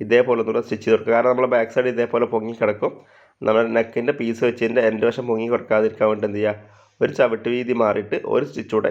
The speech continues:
ഇതേപോലെ ചെയ്ത് കൊടുക്കാം. ഓക്കെ, കണ്ടോ. അപ്പോൾ ആ ചെയ്ത് കഴിഞ്ഞാൽ നമ്മുടെ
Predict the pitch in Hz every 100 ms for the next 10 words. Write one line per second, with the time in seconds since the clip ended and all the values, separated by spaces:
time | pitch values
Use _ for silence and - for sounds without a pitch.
0 | 110 107 107 110 110 104 104 104 101 101
1 | 90 - - _ - - 143 226 170 101
2 | - - - _ - 127 135 143 135 139
3 | 135 131 135 131 123